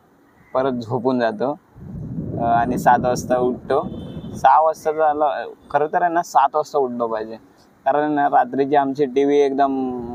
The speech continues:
बाय चालू पाहिजेच आम्हाला. सहा, एक, एक वाजेपर्यंत तरी चालू पाहिजेच असते टीव्ही, त्याच्यापेक्षा जास्तच राहते. कधी पिक्चर वगैरे लावला तर अजून जास्ती.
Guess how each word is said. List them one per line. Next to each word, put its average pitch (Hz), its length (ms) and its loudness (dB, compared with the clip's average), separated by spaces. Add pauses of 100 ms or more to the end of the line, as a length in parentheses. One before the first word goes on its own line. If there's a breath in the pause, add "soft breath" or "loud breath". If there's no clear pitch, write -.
(120)
बाय 120 400 -2 (680)
चालू 127 280 4
पाहिजेच 120 540 0
आम्हाला. 110 360 -2
सहा, 110 300 2
एक, 113 200 -2 (560 soft breath)
एक 135 140 2
वाजेपर्यंत 139 560 0
तरी 139 160 0
चालू 131 300 0
पाहिजेच 123 400 0
असते 110 300 -6
टीव्ही, 110 300 -8 (520)
त्याच्यापेक्षा 123 500 -2
जास्तच 123 440 0
राहते. 113 360 -2
कधी 120 200 -2
पिक्चर 120 340 -2
वगैरे 127 360 0
लावला 123 280 4
तर 120 100 2
अजून 123 380 2
जास्ती. 107 380 -4